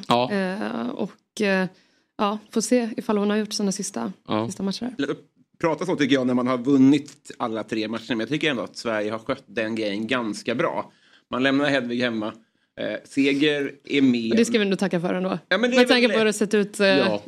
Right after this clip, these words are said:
Speaker 2: nu när de har spelat
Speaker 1: Ja.
Speaker 2: tillbaka.
Speaker 3: Exakt,
Speaker 2: Ja.
Speaker 3: exakt. Och ett is-, insläppt mål på tre matcher. Det är
Speaker 1: Mm.
Speaker 3: väl, det går inte att säga någonting
Speaker 2: Nej.
Speaker 3: annat än att det var bra. Och Seger är väl med, hon, men är inte, så här, hon, hon spelar ju inte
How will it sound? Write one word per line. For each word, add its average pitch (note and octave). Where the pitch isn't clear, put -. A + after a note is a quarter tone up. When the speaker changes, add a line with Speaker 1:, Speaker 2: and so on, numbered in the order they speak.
Speaker 2:
nu A3
när G#3
de G3
har F#3+
spelat F#3+
Speaker 1:
Ja. C3+
Speaker 2:
tillbaka. D#3+
Speaker 3:
Exakt, A#3
Speaker 2:
Ja. A3
Speaker 3:
exakt. -
Och F3
ett E3+
is-, -
insläppt C#3
mål B2+
på B2
tre A#2
matcher. A2
Det B2
är D#3
Speaker 1:
Mm. D#3+
Speaker 3:
väl, C#3
det D3+
går D#3+
inte -
att A#2+
säga A#2+
någonting A2+
Speaker 2:
Nej. A3
Speaker 3:
annat G3
än -
att A2+
det C#3
var B2
bra. G#2
Och D3
Seger D#3+
är D#3+
väl D3+
med, C3+
hon, B2
men B2
är A#2+
inte, A#2
så A2+
här, G2
hon, B2
hon B2+
spelar C3+
ju E3+
inte A2